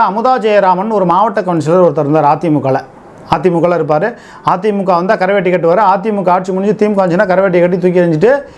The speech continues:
அப்படியே திமுக காரவங்கள்ட்ட டெண்டர் எடுத்துட்டு நல்லா சம்பாதிப்பாரு. திமுகவுல கே நேரு அவருடைய வகையறா மனவாடு அப்படிங்கிறதுனால அவர் மூலியமா இவருக்கு அருண் நேரு அவர்களுக்கு வெற்றி பெறுவதற்கு, அம், அவரை, அவருக்கு ஆதரவா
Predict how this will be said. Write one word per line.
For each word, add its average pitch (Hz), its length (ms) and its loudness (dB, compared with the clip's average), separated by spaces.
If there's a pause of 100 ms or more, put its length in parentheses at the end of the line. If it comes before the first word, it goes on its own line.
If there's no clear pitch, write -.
(240)
அப்படியே 190 300 2
திமுக 247 320 0
காரவங்கள்ட்ட 180 600 0
டெண்டர் 180 220 -2
எடுத்துட்டு 185 340 0
நல்லா 160 140 2
சம்பாதிப்பாரு. 156 640 -2 (420)
திமுகவுல 202 520 0
கே 214 220 -2
நேரு 214 340 0
அவருடைய 175 760 2
வகையறா 220 340 0
மனவாடு 196 420 0
அப்படிங்கிறதுனால 165 560 0 (280)
அவர் 226 320 0
மூலியமா 226 720 0 (500)
இவருக்கு 208 320 2 (540)
அருண் 220 220 0
நேரு 214 220 2
அவர்களுக்கு 180 340 0
வெற்றி 165 160 -6
பெறுவதற்கு, 180 380 2
அம், 156 280 0
அவரை, 175 320 2 (400)
அவருக்கு 180 300 0
ஆதரவா 190 400 2